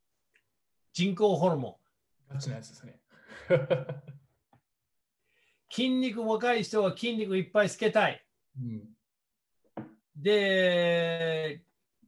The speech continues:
Speaker 1: まあ、友達聞いて、これを飲むと体がどんどんどんどん、あの、大きくなるから。
Speaker 2: うん。
Speaker 1: じゃあ飲もうと。日本では、あの、まあ、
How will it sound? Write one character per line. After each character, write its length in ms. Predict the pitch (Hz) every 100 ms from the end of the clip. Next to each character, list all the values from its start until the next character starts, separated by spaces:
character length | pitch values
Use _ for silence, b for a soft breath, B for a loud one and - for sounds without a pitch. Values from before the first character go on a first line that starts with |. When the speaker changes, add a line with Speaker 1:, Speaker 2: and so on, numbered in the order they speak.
| _
Speaker 1:
ま 260 | 180 208 160
あ、 60 | 139
友 220 | 190 226
達 220 | 233 - -
聞 60 | 220
い 40 |
て、 180 | 185 175
こ 160 | - 220
れ 140 | 214
を 100 | 208
飲 180 | 202 202
む 100 | 185
と 200 | 202 165
体 240 | 170 185
が 120 | 180 165
ど 140 | 202
ん 40 |
ど 120 | 175 143
ん 20 |
ど 160 | 202
ん 20 | 180
ど 120 | 139
ん、 120 | 117 _ _ _ _ _ _
あ 140 | - 147
の、 140 | 139
大 140 | 208 185
き 60 |
く 80 | 214
な 120 | 233
る 80 | 185
か 60 | 127
ら。 120 | - _ _ _ _
Speaker 2:
う 20 |
ん。 200 | 117 110 104 _ _ _
Speaker 1:
じ 140 | 123 202
ゃ 140 | 170
あ 40 |
飲 140 | 143 143
も 280 | 170 180 156
う 40 |
と。 180 | - - _ _ _ _ _ _ _ _ _ _ -
日 140 | 160 214
本 200 | 262 285
で 100 | 277
は、 580 | 262 262 254 202 170 160
あ 80 | 165
の、 320 | 165 156 143
ま 120 | 185
あ、 260 | 170 -